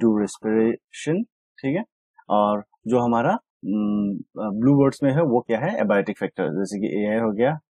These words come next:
गैसेस होंगे, then सनलाइट, वाटर, तो ये सारा क्या है हमारा, abiotic factors है। So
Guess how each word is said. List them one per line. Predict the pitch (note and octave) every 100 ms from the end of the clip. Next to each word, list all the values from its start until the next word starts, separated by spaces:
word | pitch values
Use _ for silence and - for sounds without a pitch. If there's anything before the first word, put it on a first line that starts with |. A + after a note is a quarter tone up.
| - A2
गैसेस | G2+ F#2+ G#2 G2 A2 A2+
होंगे, | A2 B2+ D#3 - - _ - G2
then | G2+
सनलाइट, | - A2 A2 A2 C#3 - - _ _ _ -
वाटर, | G#2+ G#2 A#2+ C3 D#3 _ _ _
तो | A#2+
ये | C#3
सारा | D3+ C3
क्या | A#2 A2
है | A#2
हमारा, | A#2 A#2 D3 A#3 _ _ _ _ _ _ _ _ - - - -
abiotic | G#2+ A2+ A#2 D#3+
factors | B2 - G#2+ -
है। | E2+
So | - - - E3+